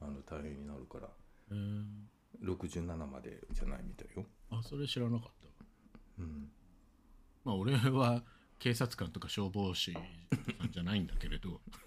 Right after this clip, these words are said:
Speaker 1: うん。
Speaker 2: <laughs> うん、あの、機関のね、あの、
Speaker 1: うん。
Speaker 2: 決まりで六十三歳なの。
Speaker 1: うん。
Speaker 2: うん。だからもう三年は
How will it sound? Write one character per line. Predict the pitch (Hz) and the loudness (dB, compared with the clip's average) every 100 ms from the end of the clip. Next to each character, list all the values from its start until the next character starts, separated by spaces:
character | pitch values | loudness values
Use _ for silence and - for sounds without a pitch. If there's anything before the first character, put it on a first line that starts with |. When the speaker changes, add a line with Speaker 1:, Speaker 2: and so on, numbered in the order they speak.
| - - | -12 4
Speaker 1:
う | |
ん。 | 101 | 6
Speaker 2:
<laughs> | 95 - - - - - - 175 - _ _ - - - - | 8 4 0 -12 -20 -20 -2 -2 -2 _ _ -20 -20 -20 -8
う | 92 | -2
ん、 | 87 76 90 | -2 -2 -8
あ | 82 | -12
の、 | 85 82 - - | -14 -16 -20 -20
機 | - | -2
関 | 113 82 | 0 0
の | 69 | -2
ね、 | 78 80 - - - | -10 -12 -14 -20 -20
あ | 85 80 - - 101 | -20 -20 -20 -2 0
の、 | |
Speaker 1:
う | |
ん。 | 85 73 - - | 0 -4 -10 -10
Speaker 2:
決 | 98 | -4
ま | 78 | -4
り | 76 | -4
で | 76 80 | -8 -10
六 | 80 - | -8 -8
十 | 85 87 | -4 -2
三 | 90 80 | 0 -2
歳 | - - | -6 -18
な | |
の。 | - - - _ _ - _ - - - 98 | -20 -20 -20 _ _ -20 _ -20 -20 -2 0
Speaker 1:
う | |
ん。 | 76 - - - - - - - - - | 0 -4 -16 -20 -20 -16 -16 -16 -12 -4
Speaker 2:
う | |
ん。 | 95 82 - - - - - - - - - - - - - _ | -2 -4 -4 -4 -4 -8 -16 -20 -20 -20 -20 -20 -20 -20 -20 _
だ | 98 | -6
か | 87 | -4
ら | 80 78 | -4 -4
も | 87 90 90 90 87 85 | -2 2 2 2 2 0
う | 85 | -2
三 | - 101 104 107 | -2 0 4 4
年 | 113 147 - - - 107 | 4 2 -4 -20 -12 -4
は | 87 85 | -2 -2